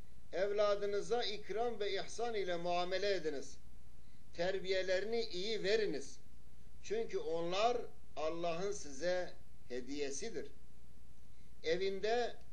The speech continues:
çocuğunun terbiyesiyle meşgul olup oturan Müslüman kadını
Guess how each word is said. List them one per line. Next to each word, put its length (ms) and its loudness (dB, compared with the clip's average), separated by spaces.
çocuğunun 800 0
terbiyesiyle 880 0
meşgul 560 -2
olup 360 0
oturan 460 0
Müslüman 640 -2
kadını 640 2